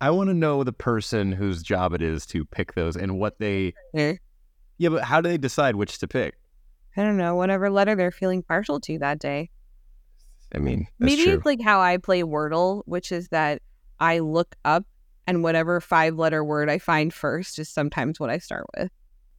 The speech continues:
Speaker 1: Can I tell you, I play Wordle differently than everyone I know who plays Wordle, and I don't know if I'm doing it wrong or if, like
Speaker 2: Please explain.
Speaker 1: Okay, so Courtney does not do this, and I,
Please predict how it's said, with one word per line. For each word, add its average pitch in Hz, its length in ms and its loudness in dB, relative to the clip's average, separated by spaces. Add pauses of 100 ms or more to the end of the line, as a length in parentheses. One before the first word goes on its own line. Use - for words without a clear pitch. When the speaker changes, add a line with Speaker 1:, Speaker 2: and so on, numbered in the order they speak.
Speaker 1:
Can 143 160 0
I 262 120 2
tell 165 200 0
you, 147 140 2
I 117 120 0
play 190 180 0
Wordle 123 360 2
differently 101 380 0
than 90 120 0
everyone 87 340 0
I 78 80 -2
know 76 200 -2
who 85 100 -4
plays 95 220 0
Wordle, 98 300 2
and 87 100 0
I 90 80 2
don't 95 160 0
know 90 140 0
if 87 100 -4
I'm 87 100 -2
doing 85 220 0
it 85 80 -4
wrong 82 320 0
or 78 240 -2
if, 80 240 -6
like 78 460 -4 (1080)
Speaker 2:
Please 226 220 2
explain. 190 540 2 (400)
Speaker 1:
Okay, 98 300 2 (180)
so 101 400 0 (460)
Courtney 156 280 2
does 107 200 0
not 107 200 2
do 98 140 0
this, - 320 -12 (500)
and 104 140 0
I, 104 160 0